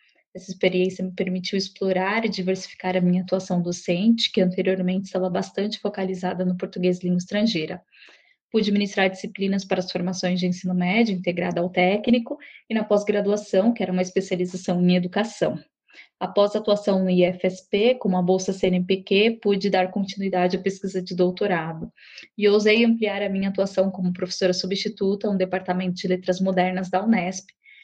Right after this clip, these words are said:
a partir de um novo processo de contratação para ministrar disciplinas de língua espanhola para o segundo, terceiro e quarto ano de letras,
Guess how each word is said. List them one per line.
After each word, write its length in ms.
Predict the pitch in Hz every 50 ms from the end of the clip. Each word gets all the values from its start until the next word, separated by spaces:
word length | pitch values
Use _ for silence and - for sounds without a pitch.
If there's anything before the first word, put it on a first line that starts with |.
| _ _ _
a 60 | - -
partir 320 | - 185 185 - 208 196
de 100 | 190 208
um 60 | 208
novo 320 | 208 202 208 247 247 254 233
processo 500 | - 214 202 - 196 202 226 226 226 226
de 80 | 226
contratação 680 | - - 196 190 190 196 196 196 190 - - 185 190
para 200 | 185 208 202 208
ministrar 440 | 196 202 196 190 190 - - 190 190
disciplinas 640 | 185 - - - - - - 190 190 185 190 190 -
de 80 | 180
língua 420 | 180 180 180 180 180 180 185 185 190
espanhola 680 | 185 - - - 233 220 208 190 185 196 214 233 233
para 140 | - 180 180
o 20 |
segundo, 440 | 180 - - 185 185 196 214 214 208
terceiro 360 | - 196 185 185 - 190 185
e 20 | -
quarto 300 | - 185 180 185 - 185
ano 100 | 185 185
de 140 | 180 185 233
letras, 580 | 214 190 180 180 180 - - 160 170 - -